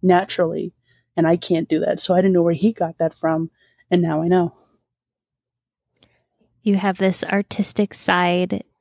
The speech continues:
Speaker 2: and that has even been passed down to your son that's now making a lot of sense.
Speaker 1: Mm-hmm.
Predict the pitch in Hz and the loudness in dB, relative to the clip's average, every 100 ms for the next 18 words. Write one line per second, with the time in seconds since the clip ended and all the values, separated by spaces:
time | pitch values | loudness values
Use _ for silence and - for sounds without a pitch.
0 | _ 185 175 175 170 - 226 220 208 202 | _ -2 0 0 0 -2 -12 -4 0 2
1 | 190 190 196 - - - 185 170 165 170 | 2 2 0 -2 -4 0 0 2 0 0
2 | - 180 170 165 - - 160 160 160 - | 0 -2 0 -2 -2 0 0 2 -2 -2
3 | 156 151 147 180 - - 175 214 - - | -4 -4 -6 -6 -8 -6 -6 -6 -10 -16
4 | - _ _ _ _ _ _ _ _ _ | -20 _ _ _ _ _ _ _ _ _
5 | _ _ 214 214 214 | _ _ 2 4 2